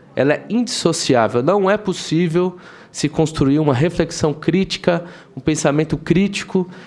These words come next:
sem o exercício da plena autonomia universitária. E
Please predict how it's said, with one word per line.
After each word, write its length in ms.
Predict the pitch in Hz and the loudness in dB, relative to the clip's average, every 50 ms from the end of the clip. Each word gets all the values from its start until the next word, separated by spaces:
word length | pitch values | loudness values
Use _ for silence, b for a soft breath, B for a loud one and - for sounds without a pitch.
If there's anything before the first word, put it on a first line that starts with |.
| B B | B B
sem 520 | - - - - 160 160 175 185 180 175 - - - - | -10 -6 -2 0 2 2 2 2 0 -2 -6 -8 -4 0
o 80 | 147 | 0
exercício 560 | 156 147 156 156 143 - - - 165 165 - | 2 4 4 2 2 0 0 -2 -2 -2 0
da 140 | - 165 147 | -2 -2 -2
plena 360 | - - - 160 165 165 170 | -2 -4 -2 0 2 2 2
autonomia 480 | 160 156 - 160 151 147 139 139 139 139 | 2 0 0 0 2 2 2 4 4 2
universitária. 920 | 135 131 123 123 127 127 - 143 131 - - 107 107 107 104 101 101 101 B B B B B B B B B B B B B B | 2 2 2 0 -2 -2 -2 -4 -4 -2 0 0 2 2 0 0 -2 -6 B B B B B B B B B B B B B B
E 400 | - 190 208 214 220 196 - - | -2 0 0 2 0 -2 -4 -8